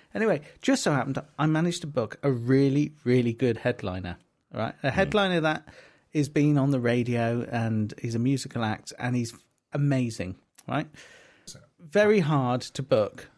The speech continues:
Speaker 1: not,
Speaker 2: Yeah,
Speaker 1: not, not
Speaker 2: not
Speaker 1: your
Speaker 2: easy.
Speaker 1: average, not your average headliner, I'd say. I'd say, you know, they're able to pick and choose, and they do lots of good fe-, they do festivals, they do, um, e-, um, Glastonbury and all sorts. Anyway, I sent it over to them. I go,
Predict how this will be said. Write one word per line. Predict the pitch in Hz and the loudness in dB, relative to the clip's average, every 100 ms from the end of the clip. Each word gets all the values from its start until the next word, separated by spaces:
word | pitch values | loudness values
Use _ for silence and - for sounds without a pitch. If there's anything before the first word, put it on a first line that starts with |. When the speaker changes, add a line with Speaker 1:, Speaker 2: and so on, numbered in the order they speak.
| _ 175 | _ -16
Speaker 1:
not, | 160 170 180 | -10 -4 -4
Speaker 2:
Yeah, | 190 196 | -2 -2
Speaker 1:
not, | 190 - | -4 -4
not | - | -4
Speaker 2:
not | 196 190 | -2 0
Speaker 1:
your | 196 | 2
Speaker 2:
easy. | 190 | 4
Speaker 1:
average, | 180 175 165 151 - | 2 2 0 0 -6
not | 196 208 | -4 0
your | 196 | 2
average | 185 156 147 147 | 4 2 0 0
headliner, | 135 120 104 110 110 | -2 0 -2 -2 -2
I'd | 110 113 | -4 -4
say. | - 92 101 - | -6 -4 -6 -8
I'd | 135 | -8
say, | - 143 135 - 151 | -2 -2 -2 -4 -6
you | 147 135 | -4 -2
know, | 127 | 0
they're | 143 143 | 2 4
able | 147 143 | 4 2
to | 131 | -4
pick | - 143 - | -4 -4 -4
and | 127 | -4
choose, | 123 107 113 110 - | 0 2 0 -4 -8
and | 120 | -4
they | 117 | -2
do | 120 | -2
lots | 117 120 - | -2 -4 -6
of | 127 | -6
good | 123 | -6
fe-, | - 135 127 143 | -4 -2 -2 0
they | 139 | 0
do | 135 | 2
festivals, | 151 139 113 - 117 120 113 | 0 -2 -6 -4 -2 -2 -4
they | |
do, | 117 117 110 - - | -4 -4 -6 -12 -10
um, | 113 113 107 - | -6 -6 -6 -8
e-, | - - - - - | -10 -12 -20 -14 -8
um, | 110 110 110 104 _ - - - - - _ _ _ | -6 -6 -8 -10 _ -16 -16 -16 -20 -20 _ _ _
Glastonbury | 131 123 - 131 117 | -6 -4 -4 -4 -2
and | 117 | -2
all | 127 | -2
sorts. | - 110 - - - | -4 -6 -8 -16 -10
Anyway, | 311 254 120 104 - - _ _ _ _ _ | 0 2 2 -2 -14 -20 _ _ _ _ _
I | 180 | -2
sent | 175 - 240 214 | -2 0 0 0
it | |
over | 165 160 127 | 2 0 0
to | 135 | -2
them. | 127 | -2
I | |
go, | 127 127 | 0 -2